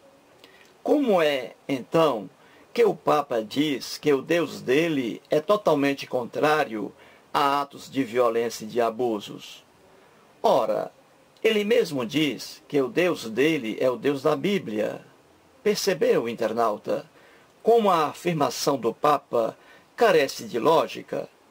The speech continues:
Ora, o Papa, em suas missas, elogia Moisés, Josué, Davi e outros personagens bíblicos,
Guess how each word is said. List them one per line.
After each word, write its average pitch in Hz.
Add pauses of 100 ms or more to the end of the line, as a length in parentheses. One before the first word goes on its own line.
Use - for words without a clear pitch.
(720)
Ora, 127 (520)
o 240
Papa, 175
em 143
suas 127
missas, 113 (280)
elogia 123
Moisés, 165 (140)
Josué, 139 (320)
Davi 131 (380)
e 156
outros 196
personagens 123
bíblicos, 120